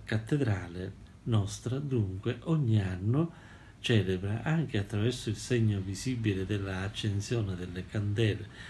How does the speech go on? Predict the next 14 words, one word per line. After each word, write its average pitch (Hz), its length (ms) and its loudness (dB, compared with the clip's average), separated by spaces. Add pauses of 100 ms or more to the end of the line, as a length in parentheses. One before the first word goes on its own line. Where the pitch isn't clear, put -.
(160)
ma 107 120 0
soprattutto 110 720 -2
con 95 160 -4
la 92 80 -6
celebrazione 110 760 -2
eucaristica, 95 800 -6 (460)
celebra 156 640 0
questa 160 400 0
data 107 560 -2 (280)
che 165 160 2
è 113 140 0
quella 156 400 2
del 117 300 0 (100)
compleanno 101 1000 2